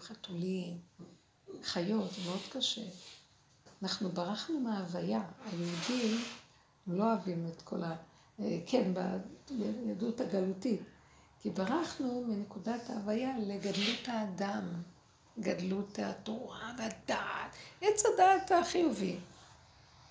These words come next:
הוא אומר לי, "תרדי, תרדי, זה אותו דבר, הכל אותו דבר." זה עשה לי ירידה ושפלות. ו-, ו-, ותפסתי את הנקודה של התמרת האנרגיה, שם זה התמרה. אם אני מסכימה,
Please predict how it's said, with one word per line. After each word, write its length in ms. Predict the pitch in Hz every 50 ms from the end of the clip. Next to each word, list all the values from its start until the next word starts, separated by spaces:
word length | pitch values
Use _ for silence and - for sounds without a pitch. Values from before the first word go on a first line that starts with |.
| - -
הוא 80 | 214 220
אומר 140 | 226 226 226
לי, 120 | 226 220
"תרדי, 360 | 214 - 233 226 226 - 311 294 -
תרדי, 460 | - 277 262 240 - - 247 254 254 254 -
זה 100 | 269 262
אותו 260 | - - - 233 233
דבר, 320 | 233 269 233 240 262 277 277 233 190 180 - -
הכל 220 | - - 220 220
אותו 240 | 233 226 - - -
דבר." 440 | 208 226 220 202 - 262 254 240 208 185 185 185 - - - - - - - - - - - -
זה 120 | - 202
עשה 240 | 190 - - - 240 254 262 277
לי 80 | 240
ירידה 400 | 233 226 214 208 190 180 208 208 214 233
ושפלות. 540 | 214 - - - - - - - 202 190 196 196 - - - - - _ _ - - - - - - - - - - - - - - - - - - - -
ו-, 40 | 185 185 185 185
ו-, 60 | 202 190 185 190 208 226 233
ותפסתי 500 | - - 220 220 - 320 330 320 - 392 392
את 60 | -
הנקודה 440 | 294 254 254 240 - 240 214 247 247
של 200 | - - 226 208
התמרת 540 | 196 - - 202 185 190 220 220 220 - -
האנרגיה, 640 | 208 196 190 185 190 196 196 180 165 165 156 156 - -
שם 300 | - - - 254 254 254 226
זה 200 | 185 196 180 170
התמרה. 460 | 170 170 - - 180 165 151 165 202
אם 180 | 226 226 247
אני 160 | 254 226 220 220
מסכימה, 720 | 202 196 185 - - - - - 214 190 196 220 254